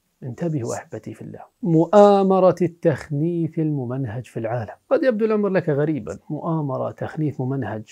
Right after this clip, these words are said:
نعم، لو جئنا للإحصائيات سنجد أننا نقضي وقت يوميًا على هواتفنا بمتوسط أربع ساعات ونصف. أربع ساعات ما بين النظر لصورة خالعة،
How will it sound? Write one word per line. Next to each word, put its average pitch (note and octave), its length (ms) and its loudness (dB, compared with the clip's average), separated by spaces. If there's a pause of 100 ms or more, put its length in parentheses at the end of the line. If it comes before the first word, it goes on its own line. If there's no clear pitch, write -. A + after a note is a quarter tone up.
(640)
نعم، B2 280 -4
لو G#3 100 6
جئنا A#3 260 2
للإحصائيات E3+ 720 0
سنجد D#3+ 400 -2
أننا D3 300 -2
نقضي C#3+ 520 -4
وقت D3+ 300 -4
يوميًا C3+ 340 -2
على A#2+ 140 -4
هواتفنا A#2 600 -4
بمتوسط B2 720 -6
أربع C3 220 -4
ساعات A#2 380 -8
ونصف. - 320 -12 (140)
أربع G#3+ 320 6
ساعات F3+ 640 0 (100)
ما D#3+ 160 0
بين E3 240 0
النظر D#3 380 -2
لصورة D3 480 -6
خالعة، A2+ 600 -12